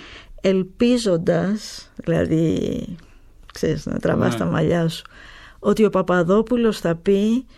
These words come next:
Speaker 1: "Ο Τάκης Λαμπρίας να επιστρέψει στην Αθήνα".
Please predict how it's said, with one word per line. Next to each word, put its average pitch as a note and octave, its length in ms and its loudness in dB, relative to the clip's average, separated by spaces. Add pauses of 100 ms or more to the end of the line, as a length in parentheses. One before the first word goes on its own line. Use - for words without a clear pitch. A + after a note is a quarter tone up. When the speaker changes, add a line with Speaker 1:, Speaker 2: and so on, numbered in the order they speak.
(240)
Speaker 1:
"Ο G3 200 -2
Τάκης A3 420 0
Λαμπρίας G3+ 680 2
να G#3+ 100 4
επιστρέψει F#3+ 720 0
στην G3 200 -4
Αθήνα". F3 440 0